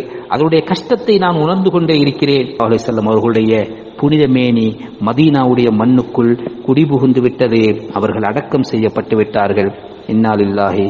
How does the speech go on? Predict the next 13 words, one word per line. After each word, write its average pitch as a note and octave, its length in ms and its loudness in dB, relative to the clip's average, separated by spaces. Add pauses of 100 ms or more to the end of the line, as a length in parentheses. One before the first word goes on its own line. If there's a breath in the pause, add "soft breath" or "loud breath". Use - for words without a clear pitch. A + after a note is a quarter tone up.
(400 loud breath)
வ G#2+ 120 2
இன்னா G#2+ 280 2
இலைஹி G2+ 400 -2
ராஜிஊன். F#2+ 720 -2
இப்படித்தான் A2 500 -6 (340 loud breath)
இந்த G2 140 0
உலகத்துல G#2 440 0 (260)
ஹஜ்ரத் G2+ 360 -2
ஸல்லல்லாஹு G#2 500 -2
அலைஹி G2 280 -2
வஸல்லம் G#2 440 -4
அவர்கள் F#2+ 340 -2 (500 loud breath)
வாழ்ந்து C3 520 2